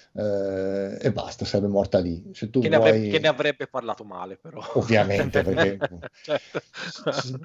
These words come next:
Speaker 1: se tu vuoi cercare di far conoscere un prodotto, eh, e quindi spingere le persone a dire, "Mm, dai, quasi quasi, adesso che mi sono visto questo film,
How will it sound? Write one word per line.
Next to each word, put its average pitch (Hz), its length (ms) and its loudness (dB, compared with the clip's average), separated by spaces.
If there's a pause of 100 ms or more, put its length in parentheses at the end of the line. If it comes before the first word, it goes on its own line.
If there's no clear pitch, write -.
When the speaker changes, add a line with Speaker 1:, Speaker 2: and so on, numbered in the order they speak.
(200)
Speaker 1:
se - 260 -2
tu 170 260 -2
vuoi 104 800 2
cercare 113 840 0
di 113 320 -4
far 110 360 -2
conoscere 117 720 0
un 101 180 -6
prodotto, 107 1000 0
eh, 104 440 -6
e - 140 -10
quindi 120 320 4
spingere 110 840 4 (140)
le 113 160 0
persone 127 320 2
a 123 40 6
dire, 113 320 4
"Mm, 180 140 0
dai, 156 200 6
quasi 143 260 -2
quasi, 143 240 4
adesso - 180 -2
che 120 80 -10
mi 123 80 -6
sono 131 200 -2
visto 135 280 -4
questo 123 260 -4
film, 113 560 2